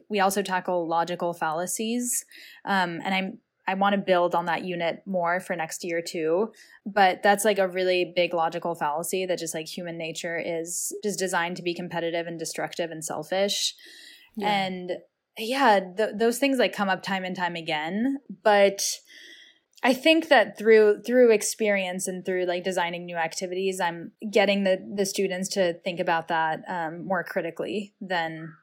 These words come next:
Speaker 1: than I was able to in the past.
Speaker 2: Mm-hmm.
Speaker 1: It's also been a really interesting time to teach about race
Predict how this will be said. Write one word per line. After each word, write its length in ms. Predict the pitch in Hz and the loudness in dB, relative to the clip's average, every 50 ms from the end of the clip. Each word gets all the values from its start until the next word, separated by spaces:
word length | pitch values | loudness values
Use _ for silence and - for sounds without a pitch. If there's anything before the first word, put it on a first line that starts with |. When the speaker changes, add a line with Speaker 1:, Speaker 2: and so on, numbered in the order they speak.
| - | -8
Speaker 1:
than 100 | 180 175 | -4 -4
I 80 | 165 160 | -4 -4
was 160 | 160 165 165 | -4 -6 -6
able 260 | 165 170 165 165 160 165 | -6 -6 -4 -4 -4 -6
to 260 | - - 170 170 165 | -4 -4 -4 -2 -2
in 80 | 156 | -2
the 80 | 170 170 | -4 -6
past. 500 | 170 175 170 160 165 190 202 - - - - | -8 -6 -4 -2 -2 -2 -4 -6 -10 -10 -8
Speaker 2:
Mm-hmm. 320 | 208 196 180 175 165 160 165 - | -6 -6 -6 -4 -6 -8 -6 -4
Speaker 1:
It's 120 | 247 - 247 | 2 4 6
also 240 | 226 220 226 247 | 6 6 6 4
been 160 | 233 214 214 214 | 4 4 4 4
a 80 | 214 | 4
really 280 | 196 185 185 190 190 190 | 4 4 4 4 4 2
interesting 420 | 196 196 - 214 - - 202 190 | 2 -2 -2 -4 -4 -4 -4 -4
time 320 | 190 - 180 170 175 185 190 | -4 -6 -4 -4 -4 -4 -4
to 140 | - 202 190 196 | -2 -4 -4 -4
teach 240 | - - 202 180 - | -6 -10 -8 -8 -6
about 240 | 175 180 175 165 - | -2 0 0 0 0
race 540 | 165 160 160 180 240 247 247 - - - - | -2 -4 -2 -2 -2 0 0 -2 -2 -4 -6